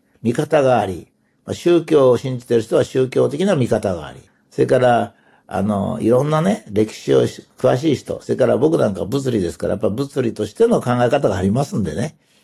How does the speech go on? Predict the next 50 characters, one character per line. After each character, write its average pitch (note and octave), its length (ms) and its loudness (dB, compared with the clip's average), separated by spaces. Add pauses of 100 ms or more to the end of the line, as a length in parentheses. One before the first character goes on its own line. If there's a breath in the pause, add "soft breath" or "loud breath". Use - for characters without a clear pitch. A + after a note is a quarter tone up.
(140)
え - 120 0
ー、 - 40 0
そ D#3+ 220 2
う E3+ 40 4
い F3 100 4
う E3+ 80 0
こ E3+ 140 -2
と D#3+ 220 0
で F3+ 160 2
感 D3 260 -4
情 D#3+ 180 0
的 D#3 180 -8
に D#3+ 140 -6
な D#3 120 -2
ら A3 140 0
な A3+ 180 0
い B2+ 100 0
よ G#2+ 240 0
う F#2+ 40 -10
な C3 200 -2
人 A#2 280 -2
生 G2+ 300 -2
を C3+ 280 2
送 G2 160 -14
っ - 40 -20
て - 200 -4
い G#2 100 -2
た - 120 -4
だ G2+ 120 0
け G2+ 100 -2
れ G#2 80 0
ば G3+ 140 2
と - 120 -10 (180)
い F#2 80 -8
う F#2+ 60 -4
ふ F#2+ 40 -12
う F#2+ 40 -10
に E2+ 60 -10
思 E2 140 -8
っ F2 60 -12
て - 100 -14
お - 20 -14
り - 80 -20
ま - 100 -20
す。 - 140 -20 (280 soft breath)
ま E3 100 0
あ、 B2 60 0
こ D3 60 0
れ D#3+ 60 4
は、 D3 280 0